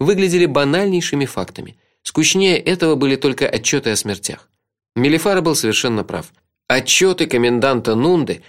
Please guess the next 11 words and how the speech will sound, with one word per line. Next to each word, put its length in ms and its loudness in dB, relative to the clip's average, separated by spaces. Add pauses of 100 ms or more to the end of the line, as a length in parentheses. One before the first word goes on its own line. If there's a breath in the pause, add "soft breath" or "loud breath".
(160 soft breath)
производили 560 2
впечатление 640 0
совершенно 540 0
достоверных. 640 -6 (460)
В 60 -20
какой-то 400 2
момент 420 0
меня 260 0
даже 260 0
одолели 500 0
сомнения, 580 -2